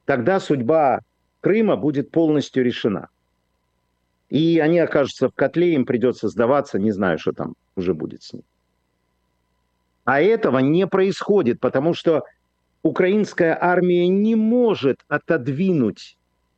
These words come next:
артиллерию, э, россиян дальше. И гибнут украинцы.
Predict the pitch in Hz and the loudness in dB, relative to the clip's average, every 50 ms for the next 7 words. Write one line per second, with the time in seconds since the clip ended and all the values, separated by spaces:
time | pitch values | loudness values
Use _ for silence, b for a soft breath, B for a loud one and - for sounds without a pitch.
0 | _ _ _ - 151 135 - - - 170 165 160 185 185 175 156 135 123 110 101 | _ _ _ -2 -2 -2 -2 -4 -2 0 2 2 2 2 2 2 2 2 2 2
1 | 95 87 - - _ _ _ _ _ _ _ _ _ _ _ _ _ - 120 120 | 0 0 -2 -6 _ _ _ _ _ _ _ _ _ _ _ _ _ -2 0 2
2 | 117 117 117 110 110 107 107 110 113 139 131 - - 165 156 147 113 92 98 95 | 2 2 2 2 2 2 2 2 2 0 0 -2 -2 -2 0 0 0 0 -2 -2
3 | 131 113 90 82 - - - - _ _ _ _ _ _ _ _ _ _ _ _ | -2 -2 -2 -4 -8 -12 -14 -16 _ _ _ _ _ _ _ _ _ _ _ _
4 | _ _ _ _ _ _ _ _ _ _ _ _ _ _ _ _ _ _ _ _ | _ _ _ _ _ _ _ _ _ _ _ _ _ _ _ _ _ _ _ _
5 | _ _ _ _ _ _ _ _ _ _ _ _ _ _ _ _ _ _ _ _ | _ _ _ _ _ _ _ _ _ _ _ _ _ _ _ _ _ _ _ _
6 | _ _ _ _ _ _ _ _ _ _ _ _ _ _ _ _ - 165 143 107 | _ _ _ _ _ _ _ _ _ _ _ _ _ _ _ _ -6 -4 -4 -2
7 | 101 139 151 135 170 180 185 - 185 - - 175 165 139 98 80 82 - - - | -2 0 0 2 0 0 0 -2 -2 0 0 0 0 0 -2 -4 -6 -12 -18 -20